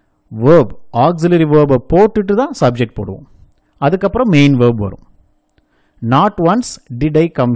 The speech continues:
here." நெக்ஸ்ட் எக்ஸாம்பிள் பாருங்க. "Not once did I hear her say thank you." ஒரு தடவை கூட அவ நன்றி சொல்லி நான் கேட்டதில்ல.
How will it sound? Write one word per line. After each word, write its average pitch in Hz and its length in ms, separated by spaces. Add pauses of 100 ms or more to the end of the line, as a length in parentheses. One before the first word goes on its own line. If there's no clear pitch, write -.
here." 110 280 (100)
நெக்ஸ்ட் 160 320
எக்ஸாம்பிள் 151 340
பாருங்க. 117 500 (340)
"Not 143 420
once 127 500 (360)
did 175 240
I 214 240 (160)
hear 208 300 (300)
her 143 160
say 131 480 (400)
thank 123 320
you." 107 80 (920)
ஒரு 160 320
தடவை 180 320
கூட 147 500
அவ 123 220
நன்றி 160 360
சொல்லி 165 260
நான் 120 280
கேட்டதில்ல. 104 580